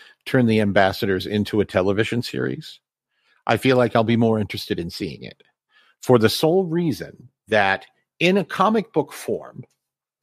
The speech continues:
and this was the problem that I had with Nightclub, in a comic book form,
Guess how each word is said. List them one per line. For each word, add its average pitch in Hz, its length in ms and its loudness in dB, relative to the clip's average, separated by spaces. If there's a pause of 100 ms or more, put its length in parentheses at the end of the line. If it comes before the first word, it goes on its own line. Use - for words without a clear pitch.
(140)
and 104 100 4
this 110 160 2
was 98 100 -6
the 107 100 2
problem 110 380 4
that 98 120 4
I 98 80 4
had 98 220 2
with 98 200 -4
Nightclub, 104 600 -4 (600)
in 151 120 4
a 139 40 4
comic - 440 0
book 107 180 2
form, 90 500 0